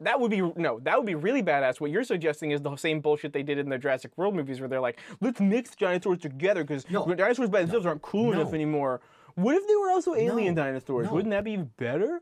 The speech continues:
Speaker 2: No, I don't want an Amadeus dinosaur. I want a dinosaur Amadeus.
Speaker 1: That's not different.
Speaker 2: It's totally different.
Speaker 1: It's not different.
Speaker 2: It's totally different.
Speaker 1: Are you, okay, hold on. You're, you're saying that you want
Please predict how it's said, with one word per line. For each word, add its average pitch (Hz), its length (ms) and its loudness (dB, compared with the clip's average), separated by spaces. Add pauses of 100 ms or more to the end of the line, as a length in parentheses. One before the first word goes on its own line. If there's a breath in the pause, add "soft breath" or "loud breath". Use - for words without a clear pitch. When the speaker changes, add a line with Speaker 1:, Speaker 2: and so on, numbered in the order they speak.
(100)
Speaker 2:
No, 151 120 -6
I 120 80 -6
don't 196 140 -4
want 190 160 -4
an 180 80 -2
Amadeus 139 440 -6
dinosaur. 120 500 -6
I - 20 -8
want 107 160 -8
a 85 60 -12
dinosaur 82 480 -10
Amadeus. 73 600 -16 (140)
Speaker 1:
That's 127 180 -14
not 143 200 -4
different. 120 340 -8
Speaker 2:
It's - 140 -14
totally 147 400 -8
different. 143 240 -6
Speaker 1:
It's 170 60 0
not 160 40 0
different. 165 300 -2
Speaker 2:
It's - 100 -10
totally 160 300 -8
different. 101 380 -10 (180)
Speaker 1:
Are 165 80 0
you, 214 180 -4
okay, 160 160 0
hold 180 200 0
on. 143 100 -4
You're, 151 120 0
you're 208 140 0
saying 175 300 -2
that 160 200 -4
you 170 140 0
want 156 300 0